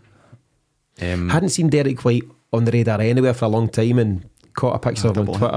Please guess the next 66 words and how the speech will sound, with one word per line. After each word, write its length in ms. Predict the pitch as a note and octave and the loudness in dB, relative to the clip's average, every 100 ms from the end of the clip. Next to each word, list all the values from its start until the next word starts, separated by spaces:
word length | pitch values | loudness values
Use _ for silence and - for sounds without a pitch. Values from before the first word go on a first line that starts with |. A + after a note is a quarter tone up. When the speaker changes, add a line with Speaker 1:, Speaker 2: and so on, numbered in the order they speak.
| A#2 | -2
Speaker 2:
Twitter 80 | - | -2
with, 440 | G#2+ G2+ - - - | -2 -2 -10 -10 -2
was 140 | G2+ | 0
it 200 | G2+ - - _ A2 | 0 -4 -20 _ 0
Roy 160 | A#2+ | 2
Aitken? 400 | A#2 A2+ - A#2 | 2 0 -2 0
Speaker 3:
Pierre 140 | A2+ A2 | 2 2
Grant. 300 | G#2+ G#2 - _ _ | 0 -2 -4 _ _
Speaker 2:
Pierre 160 | A#2 | -2
Grant, 100 | G#2+ | 2
I 60 | A2 | 2
think 60 | G#2 | 2
they 60 | |
were 60 | G#2 | 0
out 120 | G2+ | 2
Speaker 1:
Oh, 140 | G#2+ G#2+ | 0 0
Speaker 2:
golfing 240 | G#2 A2 | 0 0
in 80 | G2+ | 0
Speaker 1:
aye, 20 | |
Speaker 2:
Dubai 220 | G2+ G2+ | 0 0
or 40 | G#2 | -2
Speaker 1:
that's 0 | |
right, 260 | G#2+ - G#2+ | -2 -2 -2
Speaker 2:
something. 180 | A#2 - _ _ - - - - | -2 -4 _ _ -20 -20 -12 -4
Speaker 1:
yeah. 160 | C#3+ | 0
Um, 300 | D3+ D3+ C3 - _ _ _ _ _ - | 2 0 -2 -6 _ _ _ _ _ -4
three 100 | E3 | -2
fifties, 300 | C3 A2+ G#2+ | 0 -2 -2
I 520 | - - G2 F#2 G#2 | -6 -14 -12 -10 -4
don't 140 | A#2 | 0
think 140 | B2 F#2+ | 0 -2
it's 80 | F#2+ | -6
a, 120 | F2 - _ _ _ _ _ _ | -10 -14 _ _ _ _ _ _
okay, 280 | G2 - A#2 G#2+ | -4 -2 -2 -2
well, 80 | |
I'll 60 | G#2+ | -2
go 120 | C3+ | 0
for 120 | B2 A2 | 0 0
the 60 | |
last 200 | G#2 - | -2 -2
one 120 | A2+ | 0
then, 120 | A2 A2+ | 2 2
right? 240 | B2 - F#2 | 0 -2 -2
Speaker 2:
Yeah, 140 | F2 | 0
Speaker 1:
So 80 | F#2 | 0
ten 120 | B2 | -2
Speaker 2:
sit, 80 | - | -2
Speaker 1:
caps 140 | F#2+ | -6
for 60 | G#2 | -6
Scotland, 260 | G2+ G#2 | -6 -2
no 80 | F#2+ | -4
goals. 360 | F2+ F2+ - - | -2 -6 -6 -4
Speaker 2:
sit 120 | A#2+ A2+ | -2 -2
Speaker 1:
Okay. 40 | - G2 | -2 -2
Speaker 2:
tight 60 | - | -2
for 100 | G2+ | -2
the 60 | |
last 160 | G2 A#2+ | 0 0
Speaker 1:
Galloway. 200 | A2+ E2 | 0 -2
Speaker 2:
clue. 60 | - - - - - - - _ | -4 -10 -20 -20 -20 -20 -20 _
Not 140 | D3 C3+ | 0 2
Mikey 240 | B2 A#2 | 2 0
Galloway. 280 | G2 G#2 A2 | 0 0 -2
Clue 300 | - - D#3+ | -4 0 2
number 200 | D3+ B2+ | 2 0
three 380 | B2 C3+ D3+ | 0 2 2